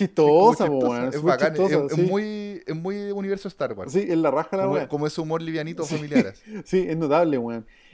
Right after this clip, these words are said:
Speaker 2: Y de hecho,
Speaker 1: Sí.
Speaker 2: Taki Gator, hablando un poco de la serie de, de Obi-Wan Kenobi,
Speaker 1: Ujú.
Speaker 2: hay un corto hecho por los fans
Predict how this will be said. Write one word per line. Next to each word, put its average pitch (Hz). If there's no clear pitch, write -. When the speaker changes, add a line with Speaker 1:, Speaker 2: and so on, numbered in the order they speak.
Speaker 2:
Y 127
de 131
hecho, 160
Speaker 1:
Sí. 220
Speaker 2:
Taki 196
Gator, 233
hablando 160
un -
poco 180
de 175
la 156
serie 175
de, 151
de 127
Obi-Wan 165
Kenobi, 202
Speaker 1:
Ujú. 135
Speaker 2:
hay 175
un 180
corto 226
hecho 160
por 185
los 160
fans 208